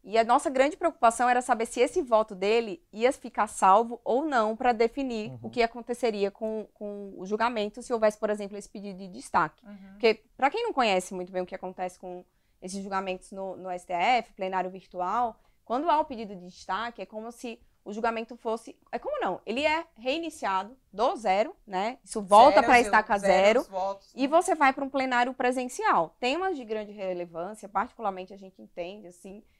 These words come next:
Speaker 1: que faz sentido que você tenha uma, uma, uma
Speaker 2: Uhum.
Speaker 1: possibilidade de se debater, né? Algo que você leva pra um grupo, pra uma reflexão, pra um debate presencial, eu acho que é muito mais rico e pode trazer realmente, é, mais segurança, eu acho, pra os contribuintes também, de uma forma geral.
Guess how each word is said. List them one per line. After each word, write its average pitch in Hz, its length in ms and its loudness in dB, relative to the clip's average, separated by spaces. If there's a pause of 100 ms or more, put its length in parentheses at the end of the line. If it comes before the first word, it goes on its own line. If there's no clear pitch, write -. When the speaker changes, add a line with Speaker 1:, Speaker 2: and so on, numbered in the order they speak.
(100)
Speaker 1:
que 214 280 -16
faz 254 200 2
sentido 220 380 -10
que - 80 -14
você 247 260 -6
tenha 202 220 -6
uma, 214 140 -4
uma, 240 180 -8
uma 214 220 -6
Speaker 2:
Uhum. 226 80 -14
Speaker 1:
possibilidade 214 460 0
de - 60 -12
se 277 60 -8
debater, 233 540 -2
né? 180 240 -6
Algo 233 240 0
que - 160 -10
você 233 260 -4
leva 226 300 2
pra 226 180 -2
um 190 140 -10
grupo, 196 400 -12
pra 185 160 -14
uma 196 120 -14
reflexão, 190 840 -8 (320)
pra 208 140 2
um 254 100 -2
debate 214 480 -2
presencial, 202 580 -2
eu 226 80 2
acho 220 160 2
que 240 80 -8
é 220 40 -6
muito 254 260 -10
mais 294 200 -4
rico 214 340 -12
e - 20 -14
pode 220 280 -2
trazer 220 300 -4
realmente, 214 480 -10 (340)
é, 196 600 -6
mais 339 160 6
segurança, 294 500 4
eu 233 40 8
acho, 220 180 4
pra 240 120 4
os 240 100 0
contribuintes 233 640 -2
também, 226 240 -2
de 226 40 -4
uma 247 80 -2
forma 233 260 -6
geral. 254 460 -4